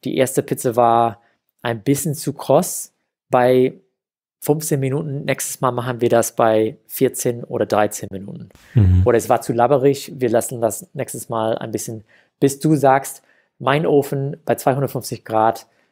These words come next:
Speaker 1: ist, äh, backt eine Superpizza von Ruth bei vierzehn Minuten. <laughs>
Speaker 2: <laughs> Ich muss,
Speaker 1: Ähm,
Speaker 2: ich muss gerade dran denken, wo du das erzählst mit der labbrigen Pizza. Es gab eine Phase in meinem Leben, da
Speaker 1: <laughs>
Speaker 2: waren wir am Wochenende immer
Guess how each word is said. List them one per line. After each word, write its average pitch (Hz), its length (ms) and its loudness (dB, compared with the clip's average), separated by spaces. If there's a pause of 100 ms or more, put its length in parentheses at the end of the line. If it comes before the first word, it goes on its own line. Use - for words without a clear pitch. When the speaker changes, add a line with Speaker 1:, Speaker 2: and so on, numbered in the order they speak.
(220)
Speaker 1:
ist, - 380 -2 (200)
äh, 110 320 2 (140)
backt 123 520 -4
eine 117 160 -2
Superpizza 113 800 2
von 117 200 -6
Ruth 113 440 -6 (500)
bei 110 120 0
vierzehn 107 400 -4
Minuten. - 720 -2 (920)
<laughs> - 0 - (500)
Speaker 2:
<laughs> - 0 -
Ich 123 240 6
muss, 123 220 4
Speaker 1:
Ähm, 120 80 -10 (1000)
Speaker 2:
ich - 140 -20
muss 104 180 0
gerade 98 260 2
dran 98 180 2
denken, 101 200 2
wo 98 60 0
du 101 60 2
das 101 120 0
erzählst 104 320 0
mit 104 80 4
der 98 80 4
labbrigen 101 460 2
Pizza. 107 460 -2
Es 104 120 -4
gab - 180 -4
eine 98 80 0
Phase 110 320 2
in 107 60 2
meinem 107 220 2
Leben, 110 580 2
da 101 120 -4
Speaker 1:
<laughs> 101 300 2
Speaker 2:
waren 104 200 2
wir 104 100 2
am 104 120 0
Wochenende 107 760 0
immer 104 360 4